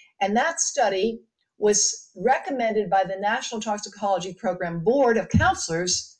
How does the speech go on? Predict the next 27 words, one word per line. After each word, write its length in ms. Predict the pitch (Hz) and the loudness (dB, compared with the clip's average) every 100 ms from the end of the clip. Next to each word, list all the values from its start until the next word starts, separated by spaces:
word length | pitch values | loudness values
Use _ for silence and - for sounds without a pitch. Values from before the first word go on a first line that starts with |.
| _ | _
which 180 | 175 175 | -10 -8
I 60 | |
used 220 | 175 180 - | -6 -6 -8
to 60 | |
be 120 | 170 156 | -8 -2
a 40 | |
member 360 | 175 233 175 151 | 0 2 0 0
of, 200 | 160 165 _ _ _ _ _ | -2 -4 _ _ _ _ _
in 120 | 226 | 0
nineteen 420 | 220 220 220 233 185 | 2 2 0 -2 -2
ninety-nine. 960 | 170 175 165 202 269 214 170 - 165 - _ _ _ _ _ | -2 -2 0 2 2 2 -2 -4 -8 -12 _ _ _ _ _
In 80 | 185 | -4
nineteen 400 | 208 277 262 233 | -2 0 0 0
ninety-nine, 720 | 214 208 202 190 151 143 165 _ _ - - | 0 -2 -4 -4 -8 -10 -16 _ _ -12 -4
and 160 | 214 220 | 0 0
the 60 | |
study 360 | 220 - 247 240 | 0 2 2 2
started 720 | - - 285 302 233 196 190 - _ _ | 0 0 0 2 0 -2 -4 -16 _ _
in 140 | 220 214 | 0 0
twenty 400 | - 220 190 185 | 0 -2 -2 -4
ten, 320 | - - - - _ _ _ _ _ _ _ _ _ _ _ _ - | -6 -6 -8 -14 _ _ _ _ _ _ _ _ _ _ _ _ -4
right? 260 | 208 240 - _ _ _ _ _ _ _ _ _ _ _ _ _ - - - | -4 -4 -12 _ _ _ _ _ _ _ _ _ _ _ _ _ -20 -20 -12
So 400 | - - 285 262 | -4 0 2 2
we've 280 | 233 285 392 | -2 -4 -4
had 340 | - 392 381 370 - _ - | -2 0 0 -2 -14 _ -6
a 60 | 240 | -6
disconnect 1000 | 233 330 - - 247 175 - - - | -4 -6 -6 -8 -4 -4 -6 -16 -18